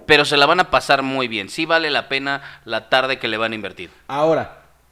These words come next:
Speaker 2: tiene un elemento que a mí me pareció muy chingón, que es que hace que todo el universo Shaft se unifique.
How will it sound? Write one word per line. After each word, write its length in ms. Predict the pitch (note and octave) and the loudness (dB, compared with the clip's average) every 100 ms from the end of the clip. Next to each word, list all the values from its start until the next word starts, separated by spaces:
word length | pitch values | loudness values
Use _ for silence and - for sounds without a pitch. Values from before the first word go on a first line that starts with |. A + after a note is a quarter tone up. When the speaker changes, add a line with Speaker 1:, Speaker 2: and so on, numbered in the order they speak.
| _ _ | _ _
Speaker 2:
tiene 320 | - F#3+ G3+ G#3+ | -6 -4 -4 -4
un 180 | F#3 | -6
elemento 440 | F#3 F#3 D3+ D3+ - | -6 -8 -8 -6 -6
que 80 | C#3+ | -4
a 40 | |
mí 140 | B2 | -4
me 120 | C3 D3 | -4 -2
pareció 360 | B2 A2+ A#2+ | -2 -4 -10
muy 240 | A2 A#2 A#2+ | -12 -12 -12
chingón, 500 | C#3+ D3 D#3 D#3+ D#3 - _ _ _ _ | -10 -2 0 0 -4 -20 _ _ _ _
que 260 | C#3 C#3 | -6 -4
es 160 | D#3+ D#3 | -4 -6
que 480 | F#3+ F#3 F#3 - _ _ _ | -4 -4 -6 -14 _ _ _
hace 380 | - C#3+ D#3 G3+ | -10 -8 -6 -8
que 100 | - | -8
todo 400 | C#3 - G3+ G3+ | -12 0 2 4
el 160 | G#3 F3+ | 4 2
universo 560 | D#3+ D3 C3+ D#3+ - | 0 -2 -2 -2 -2
Shaft 520 | E3+ - F3+ G3+ - - - _ _ _ _ _ | -2 -2 0 -2 -4 -14 -18 _ _ _ _ _
se 180 | - D3+ | -6 -2
unifique. 600 | C3+ C3+ F#3+ F3+ G#2 - | -2 -2 -4 -6 -8 -12